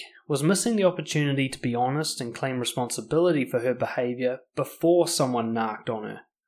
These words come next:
or at least shortly after it was revealed. Instead of apologizing,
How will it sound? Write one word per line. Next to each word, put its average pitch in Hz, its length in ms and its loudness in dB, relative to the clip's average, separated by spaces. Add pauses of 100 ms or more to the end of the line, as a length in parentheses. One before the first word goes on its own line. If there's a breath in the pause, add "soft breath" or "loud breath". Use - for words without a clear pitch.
or 151 100 4
at 156 60 0
least 220 240 4
shortly 151 360 2
after 123 380 0
it 120 80 -4
was 117 300 -4
revealed. 127 500 0 (600)
Instead 214 320 4
of 208 80 2
apologizing, 160 1000 0